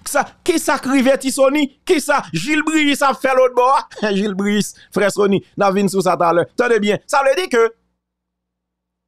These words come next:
gon pakèt bagay k ap pase. Belè, se youn nan kote, nèg yo fè poz ak otaj yo.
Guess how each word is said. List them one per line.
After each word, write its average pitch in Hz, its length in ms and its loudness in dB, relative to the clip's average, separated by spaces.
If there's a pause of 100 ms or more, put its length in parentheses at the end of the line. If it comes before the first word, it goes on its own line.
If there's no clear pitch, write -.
(400)
gon 208 280 -2
pakèt 262 440 -4
bagay 208 320 0
k 175 80 2
ap - 80 -6
pase. 180 320 -2 (1600)
Belè, 226 600 2 (840)
se 254 280 0
youn 311 400 0
nan 262 160 2
kote, 190 460 0 (460)
nèg 214 200 0
yo 240 160 4
fè 226 160 0 (240)
poz 269 420 2 (140)
ak - 300 -6 (100)
otaj 165 480 0
yo. 226 240 4